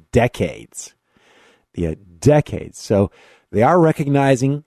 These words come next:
that there's some, uh, inflation that's happening. If you own real estate, great.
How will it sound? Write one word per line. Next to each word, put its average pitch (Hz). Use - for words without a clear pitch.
that 107
there's 113
some, 110
uh, 95
inflation 117
that's 98
happening. 131
If -
you 117
own 120
real 120
estate, 160
great. 117